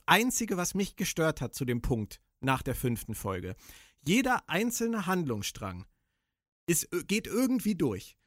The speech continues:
Wenn, wenn du jeden einzelnen Handlungsstrang irgendwie in der Dramaturgie dieser Staffel oder einer Serie oder wie auch immer gehabt hättest, könntest du sagen, dass mit Agnes,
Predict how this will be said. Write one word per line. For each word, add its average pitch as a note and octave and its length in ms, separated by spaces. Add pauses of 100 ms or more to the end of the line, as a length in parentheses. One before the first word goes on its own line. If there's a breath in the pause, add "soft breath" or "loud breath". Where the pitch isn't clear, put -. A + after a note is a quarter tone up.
(100)
Wenn, E3 240
wenn F#3+ 260
du G3+ 80
jeden G#3+ 320
einzelnen G#3 560
Handlungsstrang F#3+ 560
irgendwie F3+ 440
in D#3 80
der D#3 100
Dramaturgie D3+ 540
dieser D#3 240
Staffel F3+ 360
oder D3 140
einer C3+ 160
Serie F3 400
oder C#3 180
wie D3+ 100
auch C#3 100
immer D#3+ 180
gehabt D#3 320
hättest, D#3 340 (400 soft breath)
könntest F3 340
du D#3 60
sagen, C#3+ 320 (160 loud breath)
dass C#3+ 160
mit C#3+ 220
Agnes, D#3 440